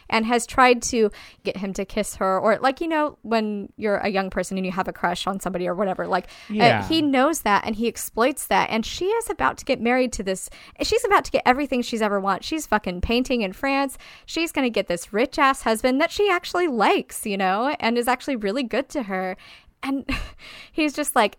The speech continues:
Speaker 1: "Nah, baby." <laughs> He comes over and she, she fucking
Speaker 2: <sighs>
Speaker 1: goes for it. And I was so fucking sad. I was
Speaker 2: He's,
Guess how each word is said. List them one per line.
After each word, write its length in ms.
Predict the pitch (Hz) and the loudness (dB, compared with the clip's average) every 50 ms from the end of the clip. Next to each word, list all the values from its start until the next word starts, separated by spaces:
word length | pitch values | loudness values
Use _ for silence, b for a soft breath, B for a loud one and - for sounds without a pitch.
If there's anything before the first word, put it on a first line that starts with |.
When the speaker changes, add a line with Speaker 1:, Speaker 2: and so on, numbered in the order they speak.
| _ - | _ -2
Speaker 1:
"Nah, 460 | 220 233 233 247 247 240 233 208 196 | 0 4 6 6 8 8 8 6 4
baby." 840 | 185 180 190 208 214 233 240 247 247 247 247 247 254 262 262 262 | 4 2 0 2 2 2 0 0 0 0 0 0 0 2 2 2
<laughs> 40 | 269 | 2
He 200 | - 269 294 262 | 4 2 0 0
comes 340 | 254 - 330 262 269 269 240 262 | 2 2 2 2 2 2 2 4
over 560 | 254 254 247 233 247 240 247 240 233 240 - | 4 4 4 2 2 4 4 4 4 2 2
and 480 | - 220 220 202 202 202 202 202 202 - - | 0 2 2 4 4 4 2 0 -2 -6 -8
she, 460 | - - - - 233 220 214 208 190 - - | -12 -12 -6 -4 -4 -2 -2 -4 -6 -10 -16
she 180 | - - - 226 | -18 -8 -6 -6
fucking 540 | - - - 196 - - 190 190 190 185 180 | -4 0 -2 0 2 2 0 0 -2 -4 -2
Speaker 2:
<sighs> 20 | |
Speaker 1:
goes 300 | - 180 175 180 180 - | -2 0 0 -2 -4 -4
for 160 | - - 180 | -2 0 0
it. 160 | 185 190 175 - | 0 0 -2 -2
And 80 | - 202 | -4 -4
I 120 | 202 202 | -4 -4
was 160 | 185 196 196 | -4 -6 -8
so 360 | - - - - - 208 185 185 | -10 -10 -10 -6 -2 -2 -2 -2
fucking 360 | - - 175 - - 175 175 | -2 -4 -6 -6 -8 -10 -10
sad. 340 | - - 170 175 185 185 - | -8 -6 -6 -6 -6 -6 -4
I 80 | - 214 | -4 -4
was 140 | 202 185 | -4 -4
Speaker 2:
He's, 60 | - | -2